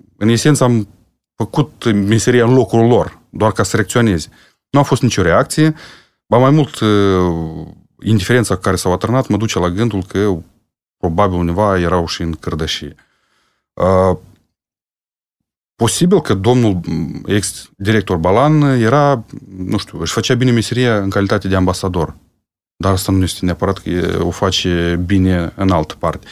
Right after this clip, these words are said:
Exact cum, uh, uh, nu poate să vină, uh, nu știu, un inginer să opereze, să facă, uh, operații la un spital.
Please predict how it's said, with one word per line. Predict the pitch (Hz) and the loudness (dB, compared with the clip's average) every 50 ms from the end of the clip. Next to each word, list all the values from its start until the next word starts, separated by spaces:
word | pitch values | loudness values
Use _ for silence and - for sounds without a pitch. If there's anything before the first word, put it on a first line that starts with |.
| - - _ _ | -20 -20 _ _
Exact | - 95 98 110 127 - - | -6 -2 0 0 0 0 -2
cum, | - - 104 98 98 | -4 -2 0 2 2
uh, | 98 98 98 95 95 - - - - - - - _ _ _ _ - | 2 2 2 0 -2 -4 -8 -16 -16 -18 -20 -20 _ _ _ _ -6
uh, | - 87 92 90 90 87 85 | -2 0 2 2 2 2 2
nu | 90 113 139 | 4 2 2
poate | - - - 120 104 - - | 2 2 2 0 2 0 -2
să | 92 - - | -4 -4 -2
vină, | 95 95 107 104 98 98 95 92 90 87 82 78 - _ _ _ _ _ _ _ _ _ _ _ _ _ _ _ _ _ - - | -2 0 0 2 2 2 2 2 0 0 -2 -4 -8 _ _ _ _ _ _ _ _ _ _ _ _ _ _ _ _ _ -14 -8
uh, | - 87 90 90 90 90 85 82 87 87 87 85 87 87 85 85 82 80 - _ _ - | -4 -2 0 0 2 0 0 0 -2 -2 -2 -2 -4 -4 -4 -6 -8 -10 -14 _ _ -6
nu | - 92 | -4 -4
știu, | - - - 90 85 - | -4 -4 -4 -4 -2 0
un | 95 101 | 2 2
inginer | 104 98 98 90 95 98 104 117 127 | 4 4 2 2 2 2 2 2 0
să | 120 - - 104 | 0 -2 -2 -2
opereze, | 95 90 - 98 95 98 98 92 92 | -4 -2 -2 0 0 0 0 -2 -4
să | 85 - | -6 -4
facă, | - 98 92 - 87 87 85 85 82 82 - | -4 -4 -4 -4 -6 -6 -6 -6 -8 -8 -10
uh, | - - - - | -12 -12 -12 -12
operații | - - - - - - 87 98 101 95 - - 87 | -12 -12 -12 -10 -4 -2 0 0 0 0 -2 -4 -4
la | 90 | -4
un | 87 85 87 | -2 -4 -4
spital. | - - - - 82 80 82 | -6 -10 -10 -8 -8 -6 -6